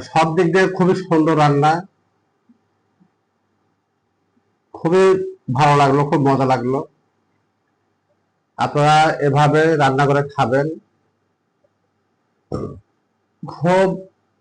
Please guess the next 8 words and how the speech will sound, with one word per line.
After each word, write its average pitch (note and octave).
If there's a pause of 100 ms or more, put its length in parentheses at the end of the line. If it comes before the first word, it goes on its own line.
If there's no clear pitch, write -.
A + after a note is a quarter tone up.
(580)
স্বাদের E3+
তরকারি, C#3 (1040)
শিং D#3 (120)
মাছ। A2 (2500)
প্রথম C#3
থেকে E3
দেখছেন, D#3
আপনারা D3+